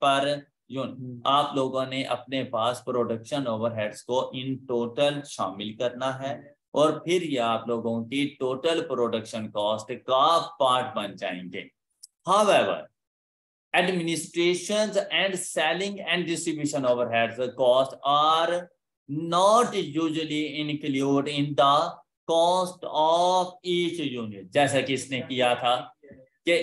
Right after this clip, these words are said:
Speaker 1: इसने, देखो, नॉन प्रोडक्शन cost को भी part बनाया,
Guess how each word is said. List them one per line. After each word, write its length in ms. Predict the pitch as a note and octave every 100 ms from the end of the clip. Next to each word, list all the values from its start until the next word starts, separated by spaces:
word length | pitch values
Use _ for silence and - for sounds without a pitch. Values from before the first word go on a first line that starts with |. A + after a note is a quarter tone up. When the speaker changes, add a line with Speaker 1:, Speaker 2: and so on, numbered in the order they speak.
| E3+
Speaker 1:
इसने, 420 | F#3 F#3 G3 F3+ F3+
देखो, 580 | E3+ E3+ C#3+ D#3 E3+ -
नॉन 340 | D3+ G3+ A#3
प्रोडक्शन 560 | F#3+ F#3+ F3 D#3+ E3 D#3
cost 360 | D3 D3+ D3+ -
को 200 | E3 D#3+
भी 180 | G3 G3
part 320 | F3 E3+ F#3
बनाया, 580 | F3+ F3 E3+ D#3 D#3+